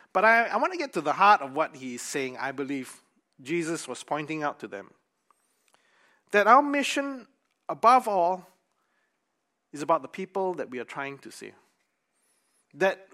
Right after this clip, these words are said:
we are called to build relationships with them. That, you know, sometimes as Christians, we can get so focused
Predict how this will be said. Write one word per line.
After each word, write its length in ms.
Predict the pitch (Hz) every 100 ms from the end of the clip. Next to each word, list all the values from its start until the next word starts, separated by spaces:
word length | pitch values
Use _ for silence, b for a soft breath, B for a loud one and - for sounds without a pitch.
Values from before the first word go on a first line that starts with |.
| 170
we 160 | 196
are 120 | 202
called 540 | 190 - 277 294 294 294
to 60 |
build 440 | 151 151 226 247 -
relationships 1080 | 139 131 127 127 143 - 151 147 - - -
with 160 | - 117
them. 180 | 107 104 _ _ _ _ _ _ _ b b b b
That, 360 | - 175 180 180
you 100 | 190
know, 360 | 180 190 208 -
sometimes 600 | - 277 320 277 294 285
as 200 | 165 143
Christians, 560 | - 220 208 - 220 214
we 80 | 165
can 180 | 160
get 140 | 156 160
so 220 | - 302
focused 800 | 277 - 220 214 233 220 -